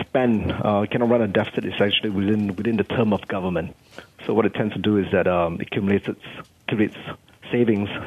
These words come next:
surpluses in the first few years, and then tends to, uh, spend in the,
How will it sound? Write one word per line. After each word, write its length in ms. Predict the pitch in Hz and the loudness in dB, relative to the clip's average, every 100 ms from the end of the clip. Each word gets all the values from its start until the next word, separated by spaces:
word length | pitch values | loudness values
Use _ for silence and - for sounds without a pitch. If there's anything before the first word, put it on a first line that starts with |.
| - | -2
surpluses 420 | 113 - 101 107 95 | -2 -2 -2 0 0
in 60 | 90 | 0
the 60 | |
first 200 | 90 95 | 0 -2
few 140 | - 104 | -2 2
years, 300 | 131 120 110 - - - - - | 4 4 2 -4 -16 -20 -20 -14
and 220 | - 98 98 | -6 -2 0
then 160 | 101 | 0
tends 240 | 107 101 98 - | 0 -2 -2 -4
to, 240 | 90 85 | -2 2
uh, 320 | 85 80 82 - | 2 0 -2 -6
spend 280 | - 95 95 | -6 -2 0
in 140 | 90 | 0
the, 420 | 87 85 78 - | 0 0 0 -4